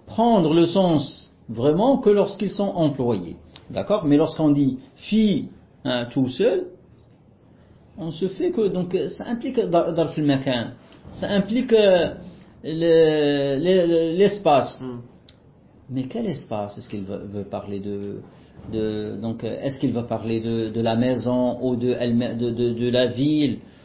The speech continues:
Speaker 1: ou de al-madrasa, l'école ou quoi ? Hein ? Mais donc, euh, c'est pas comme lorsqu'on dit, par exemple, ism madrasatun.
Speaker 2: Hmm.
Speaker 1: Ton esprit va vers une, un bâtiment, une construction avec,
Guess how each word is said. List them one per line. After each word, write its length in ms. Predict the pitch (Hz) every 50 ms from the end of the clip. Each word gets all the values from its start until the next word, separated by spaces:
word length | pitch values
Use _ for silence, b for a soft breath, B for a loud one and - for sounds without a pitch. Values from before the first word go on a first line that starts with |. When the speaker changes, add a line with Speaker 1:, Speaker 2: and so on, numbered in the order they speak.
| B B B -
Speaker 1:
ou 200 | 160 143 135 131
de 200 | 131 135 139 139
al-madrasa, 760 | 139 - 139 131 127 143 156 147 143 143 147 143 - 143 131
l'école 400 | 135 147 156 156 - 170 165 156
ou 120 | 160 156 143
quoi ? 440 | - 175 190 185 - - - - - B B B B - -
Hein ? 220 | 139 170 180 175 B B B B B B B - - -
Mais 600 | 110 117 123 131 139 139 143 143 139 135 - -
donc, 300 | 120 123 127 120 123 -
euh, 400 | 127 127 123 123 123 120 117 117
c'est 220 | 113 - 113 - -
pas 160 | 190 247 269
comme 220 | - - 269 262
lorsqu'on 340 | 254 240 233 - 233 233 214
dit, 180 | 202 208 220 220
par 180 | 226 220 185
exemple, 420 | 196 185 170 190 185 - 180 185 180
ism 320 | 190 226 214 - 226 214 - - - - -
madrasatun. 920 | 143 151 170 175 147 156 156 160 156 - 170 147 - - 147 139 127 117 117 - - - - - -
Speaker 2:
Hmm. 140 | 127 117 117 - - -
Speaker 1:
Ton 140 | - 107 107
esprit 380 | 101 101 - - - - 120 107
va 240 | 98 120 120 120 107
vers 420 | 98 113 117 127 127 120 - - B B B B B -
une, 200 | 123 120 127 123 -
un 140 | 117 113 110
bâtiment, 600 | 107 - 143 139 - - 135 123 123 123 131 131
une 120 | 127 117
construction 880 | - 135 131 113 - - - 123 - - - 127 131 135 135 135 135 131
avec, 460 | 131 123 117 110 131 143 147 143 -